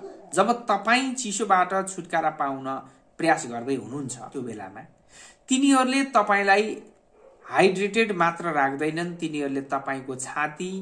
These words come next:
र नाकको मार्गहरूमा नाक जाम हुन कम गर्न सक्छन्,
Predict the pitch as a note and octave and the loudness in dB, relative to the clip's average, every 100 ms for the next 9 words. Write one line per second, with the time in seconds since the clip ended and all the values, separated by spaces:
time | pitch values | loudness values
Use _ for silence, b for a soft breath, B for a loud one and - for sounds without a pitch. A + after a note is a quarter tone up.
0 | - _ _ C3+ C3+ B2+ E3 G#3 - C#3 | -10 _ _ -4 -2 2 2 2 -2 -14
1 | B2+ - _ _ _ _ _ _ _ - | -18 -20 _ _ _ _ _ _ _ -4
2 | F3 C3+ - - _ _ _ _ _ A2 | 0 0 -2 -16 _ _ _ _ _ -2
3 | D3 G3 G#3 G#3 E3 F3 F#3 F#3+ F#3+ - | 6 8 8 8 6 6 6 4 2 -8
4 | _ _ _ _ _ _ _ _ B2 F3+ | _ _ _ _ _ _ _ _ 0 4
5 | G3+ D#3+ E3+ F3+ E3+ C3+ C#3+ C#3 C#3+ C3+ | 4 4 4 4 2 -2 -4 0 -2 0
6 | C3 B2+ A#2+ C3+ - - | -4 -6 -8 -10 -12 -16